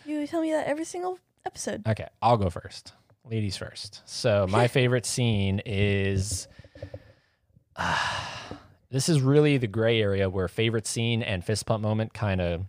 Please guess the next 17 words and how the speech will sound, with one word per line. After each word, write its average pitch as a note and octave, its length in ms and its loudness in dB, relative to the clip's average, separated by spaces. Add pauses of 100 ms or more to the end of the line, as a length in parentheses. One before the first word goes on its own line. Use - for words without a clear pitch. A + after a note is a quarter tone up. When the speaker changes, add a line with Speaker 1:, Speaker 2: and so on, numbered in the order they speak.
(140)
Speaker 1:
Yes, - 440 -4
I G#3+ 220 4
completely G3 300 4
Speaker 2:
merge, E3+ 220 2
Speaker 1:
agree. E3+ 200 -8
Speaker 2:
'cause - 100 -18
Speaker 1:
Completely G3 460 -2
Speaker 2:
it's F3+ 80 -2
like, G3+ 200 2
Speaker 1:
agree. B3+ 160 -8 (220)
Speaker 2:
uh, G#2+ 800 0 (880)
so A2+ 580 4 (360)
I C3+ 320 4
think D3+ 720 0
my G#2+ 260 2
favorite A#2 960 2 (300)
scene G#2+ 960 2